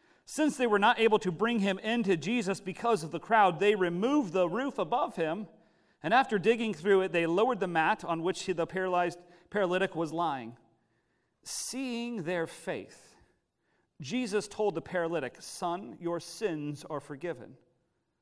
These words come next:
But some of the scribes were sitting there questioning in their hearts, "Why does he speak like this? He's blaspheming. Who can forgive sins but God alone?"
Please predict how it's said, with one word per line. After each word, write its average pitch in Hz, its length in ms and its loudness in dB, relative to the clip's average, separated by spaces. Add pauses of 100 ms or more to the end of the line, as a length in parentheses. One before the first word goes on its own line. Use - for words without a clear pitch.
(680)
But 156 160 -6
some 190 260 -8
of 135 60 -10
the 131 80 -8
scribes 123 580 -4
were 117 280 -8
sitting 147 500 -6
there 123 220 -6
questioning 160 720 -8
in 139 100 -10
their 123 100 -10
hearts, - 640 -12 (960)
"Why 143 220 -4
does 185 160 -2
he 170 80 -8
speak - 480 -14
like 92 220 -14
this? 87 240 -16
He's 156 200 -8
blaspheming. 127 880 -12 (560)
Who 254 160 0
can 208 160 -4
forgive 165 360 -4
sins 170 400 -6
but 151 180 -12
God 156 220 -6
alone?" 156 420 -8